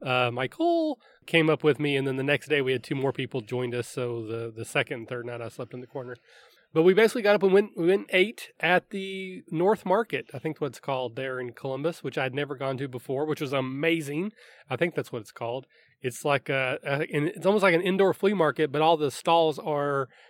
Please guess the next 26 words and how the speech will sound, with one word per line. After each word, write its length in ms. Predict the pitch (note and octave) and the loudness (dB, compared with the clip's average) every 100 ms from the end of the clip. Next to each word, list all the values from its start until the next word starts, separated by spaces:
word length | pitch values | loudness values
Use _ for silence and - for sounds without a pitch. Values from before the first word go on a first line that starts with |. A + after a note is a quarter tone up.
| _ _ C#3 | _ _ -4
like, 180 | C3 | -2
independent, 680 | D#3+ E3 - E3 D#3+ D#3 D3 - | 0 -2 0 0 2 2 2 -6
different 420 | B2 D3+ F3 D#3+ - _ - | -4 -4 -2 -4 -6 _ -2
types 300 | D3+ D3+ C#3+ | -2 0 -4
of 100 | C3 | -4
restaurants. 640 | C#3 - A#2+ - - - _ _ _ _ | -6 -6 -8 -10 -16 -20 _ _ _ _
So 160 | - C3+ | -4 -2
you 240 | C3 C3+ | -2 0
have, 300 | D3 C#3 A#2+ | 2 2 -2
within 340 | D3 C3 D3+ | -4 2 2
there, 160 | D3 C#3 | 2 0
you 160 | C3+ C3+ | 0 0
have, 140 | C3 | 0
like, 200 | B2+ - | -4 -6
a 180 | B2+ A#2+ | -10 -8
pizza 280 | F3+ D#3+ C#3 | -8 -8 -6
place, 320 | C#3+ C3 - | -2 -2 -2
an 80 | D3+ | -2
Indian 240 | D#3+ D3 | -2 -2
place, 260 | D3 C3 - | -2 -4 -4
a 40 | |
Polish 420 | - E3 D#3 - | -2 0 0 -4
place, 460 | - D3 C3+ B2 C#3 | -8 -4 -4 -6 -10
a 220 | C3 B2+ | -8 -8
Japanese 440 | A#2+ D#3 D#3+ D#3 | -6 -6 -6 -10
place. 480 | - D#3 D3+ C3+ - | -4 -2 -2 -4 -12